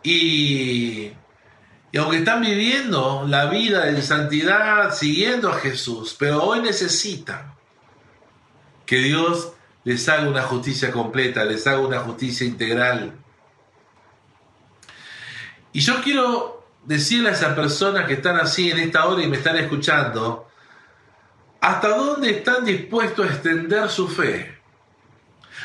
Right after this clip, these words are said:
¿Hasta dónde están dispuestos a extender su fe en el creer?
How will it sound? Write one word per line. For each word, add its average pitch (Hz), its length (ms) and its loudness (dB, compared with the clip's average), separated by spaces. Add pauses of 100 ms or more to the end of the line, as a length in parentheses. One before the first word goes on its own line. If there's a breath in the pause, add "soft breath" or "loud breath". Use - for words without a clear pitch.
¿Hasta 180 340 2
dónde 285 340 0
están 262 320 0
dispuestos 247 560 -2
a 180 60 2
extender 170 400 0
su 196 180 -2
fe 233 640 0 (260 loud breath)
en 147 160 0
el 151 160 0
creer? 151 480 0